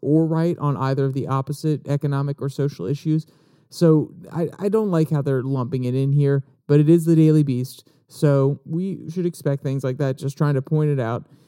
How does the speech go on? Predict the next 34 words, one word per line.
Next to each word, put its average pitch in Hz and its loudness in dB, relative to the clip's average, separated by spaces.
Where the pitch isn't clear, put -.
and 143 2
trying 151 0
to 143 0
be 139 -2
a 165 0
little 185 2
bit - -4
critical - -6
of - -6
what 80 -6
they're - -10
coming - -6
from. - -8
Quote, 190 0
Senator 190 0
S-, - -2
Ted 170 -2
Cruz, 226 -4
for 135 -2
example, 131 -2
heralded, 165 2
heralded 165 -2
Musk's 151 0
Twitter 214 0
takeover - -4
as, 143 2
quote, 160 2
"one 139 -2
of 170 0
the 147 2
most 151 2
significant 196 -2
developments 156 4
for - -8